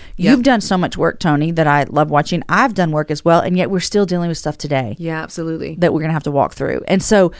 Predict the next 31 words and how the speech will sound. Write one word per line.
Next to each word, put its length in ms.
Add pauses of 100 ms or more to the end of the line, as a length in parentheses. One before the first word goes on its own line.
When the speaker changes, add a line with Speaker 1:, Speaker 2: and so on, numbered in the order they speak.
(180)
Speaker 2:
just 320
also 360
knowing, 440
like, 300 (200)
there's 240
nobody 920 (100)
in 140
this 180
Speaker 1:
Yeah. 60
Speaker 2:
world, 400
in 120
your 120
church 360
and 140
community 400
that's 220
not 260 (180)
hurting 340
right 180
now. 200 (200)
Nobody. 480
Speaker 1:
Mm. 640 (420)
That's 100
Speaker 2:
Even 120
if 100
Speaker 1:
so 60
Speaker 2:
you're 80
on 100
the 60
Speaker 1:
good. 60
Speaker 2:
mountaintop. 460